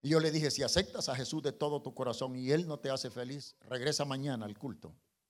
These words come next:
Y en público", le dije, "voy a romper esta Biblia en mil pedazos y me voy a parar en ella. Y jamás volveré a predicar si Dios no cambia tu vida."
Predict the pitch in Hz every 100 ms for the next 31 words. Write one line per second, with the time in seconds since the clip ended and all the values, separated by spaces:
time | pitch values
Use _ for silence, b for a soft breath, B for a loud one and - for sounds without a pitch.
0 | _ _ _ _ _ _ _ _ _ _
1 | _ _ _ _ _ _ _ _ _ _
2 | 185 196 156 - 277 226 147 - 117 117
3 | 120 117 156 147 147 123 170 151 - 139
4 | 156 151 143 160 - 139 123 101 87 -
5 | - 135 127 131 - 113 107 107 95 85
6 | 80 - _ _ _ _ _ _ _ _
7 | _ _ _ _ _ _ _ _ _ _
8 | _ _ - 160 - 123 147 220 - -
9 | 139 131 117 131 147 131 120 117 135 110
10 | - 117 127 127 131 131 135 123 - 120
11 | 120